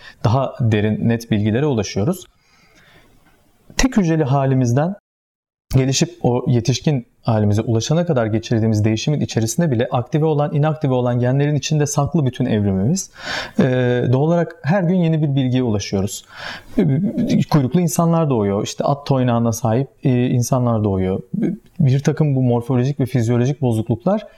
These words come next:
daha önceden kalmış bir takım traitlerin, e, genomik özelliklerin ortaya çıktığı rastgele durumlar.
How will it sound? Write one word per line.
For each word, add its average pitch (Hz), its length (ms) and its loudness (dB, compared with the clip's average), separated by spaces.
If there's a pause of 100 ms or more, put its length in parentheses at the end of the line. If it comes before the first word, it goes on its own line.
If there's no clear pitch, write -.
(180)
daha 147 180 2
önceden 127 340 0
kalmış 123 360 -2
bir 127 100 0
takım 127 240 0
traitlerin, 117 760 0
e, 117 260 0
genomik 117 560 -2
özelliklerin 110 680 0 (300)
ortaya 147 340 0
çıktığı 151 380 -2
rastgele 156 420 -2
durumlar. 120 500 -2